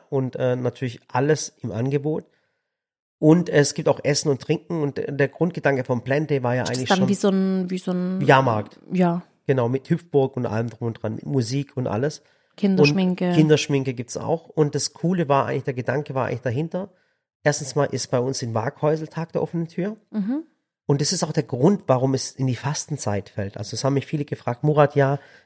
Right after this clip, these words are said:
Speaker 1: ich faste, ich wäre gerne mit meiner Familie gekommen, warum jetzt?“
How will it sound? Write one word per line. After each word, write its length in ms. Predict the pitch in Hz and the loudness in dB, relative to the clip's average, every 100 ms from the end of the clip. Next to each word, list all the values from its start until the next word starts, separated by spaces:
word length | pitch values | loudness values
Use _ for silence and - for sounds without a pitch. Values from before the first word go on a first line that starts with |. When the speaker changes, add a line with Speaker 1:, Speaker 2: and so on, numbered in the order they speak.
| _ | _
Speaker 1:
ich 140 | 123 - | -12 -6
faste, 360 | 151 - - | -4 -2 -2
ich 180 | 139 - | -4 -2
wäre 140 | 127 135 135 | 0 2 4
gerne 100 | 139 | 4
mit 100 | 139 | 2
meiner 200 | 120 117 | 2 0
Familie 300 | - 131 151 | 0 0 0
gekommen, 320 | 147 - 139 135 - _ _ | -2 -2 -2 -2 -8 _ _
warum 280 | 135 131 143 | 2 4 2
jetzt?“ 440 | 117 120 - - | 2 0 -2 -12